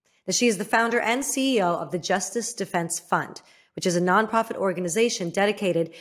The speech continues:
to empowering survivors of sex trafficking and those that have been exploited online. She's also the founder of the movement hashtag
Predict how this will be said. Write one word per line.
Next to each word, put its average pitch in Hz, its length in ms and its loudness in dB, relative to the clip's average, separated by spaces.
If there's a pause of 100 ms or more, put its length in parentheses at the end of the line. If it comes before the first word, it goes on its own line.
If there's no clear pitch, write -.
(120)
to 185 160 0
empowering 208 520 2
survivors 196 600 2
of 160 80 -8
sex 208 280 0
trafficking 156 600 -2 (420)
and 254 260 4
those 202 280 6
that 196 100 2
have 180 160 0
been 175 100 2
exploited 180 520 0 (120)
online. 160 560 0 (800)
She's 185 260 -4
also 220 440 4
the 160 80 -6
founder 160 340 -2
of 165 200 -6
the 185 60 0
movement 156 440 0
hashtag 180 640 0